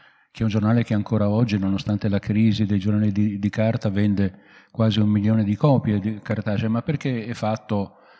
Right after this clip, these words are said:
diciamo, con una logica estremamente rivolta al lettore. Quasi tutti i titoli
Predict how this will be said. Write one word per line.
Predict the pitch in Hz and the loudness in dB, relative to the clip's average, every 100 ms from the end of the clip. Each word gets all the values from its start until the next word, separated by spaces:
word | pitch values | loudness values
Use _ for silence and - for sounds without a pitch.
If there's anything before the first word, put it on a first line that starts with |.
| _ - | _ -12
diciamo, | 107 107 107 | -6 -2 -2
con | 110 | 0
una | 107 104 | 0 0
logica | 104 107 101 104 110 101 101 101 95 | 2 0 0 -2 0 0 0 0 -2
estremamente | 98 110 101 101 104 107 | -2 -2 0 0 0 0
rivolta | 101 101 101 95 | -2 0 -2 -2
al | 98 | -2
lettore. | 98 101 - 123 107 98 | -2 -4 0 0 2 0
Quasi | 101 101 | -2 -4
tutti | - 110 113 | -6 -6 -4
i | 98 | -4
titoli | - 120 110 95 | -2 -2 -2 -4